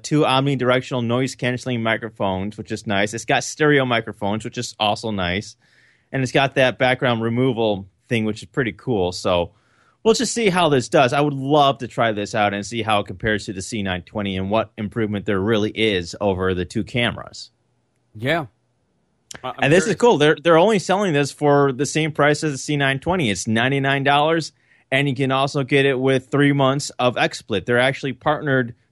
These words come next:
Speaker 1: directly with XSplit, and they've tuned the C nine twenty-two specifically for game broad-, broadcasting software like XSplit.
Speaker 2: That's amazing, actually. That's actually a really good deal. So if you are a gamer, if you are a Twitch streamer,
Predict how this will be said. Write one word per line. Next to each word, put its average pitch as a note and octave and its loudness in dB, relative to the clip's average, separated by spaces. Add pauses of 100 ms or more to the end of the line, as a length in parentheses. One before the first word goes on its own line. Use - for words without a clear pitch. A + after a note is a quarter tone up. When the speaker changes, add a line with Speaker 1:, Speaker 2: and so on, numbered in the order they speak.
(100)
Speaker 1:
directly E3 2
with D3 0
XSplit, C3 0 (220)
and A#2 -4
they've A#2+ 2 (100)
tuned D#3+ 0
the C3+ 0
C D3 -2
nine C#3 0
twenty-two C3+ -2
specifically E3 -4
for C3 0
game C3 -2
broad-, A#2+ 0 (220)
broadcasting A#2+ 0
software A2+ -2
like G#2+ 0
XSplit. - -6 (340)
Speaker 2:
That's A#2+ -6
amazing, A2 -6
actually. - -12 (680)
That's D3+ 2
actually A3+ -2
a A#2 0
really D#3 0
good C3+ -2
deal. C3 0
So C#3 0
if C3+ -4
you E3 0
are G3+ 4
a G#3 -2
gamer, D#3+ -4
if C3 -6
you C#3+ 0
are E3 2
a C3+ -2
Twitch - -6
streamer, A#2+ -4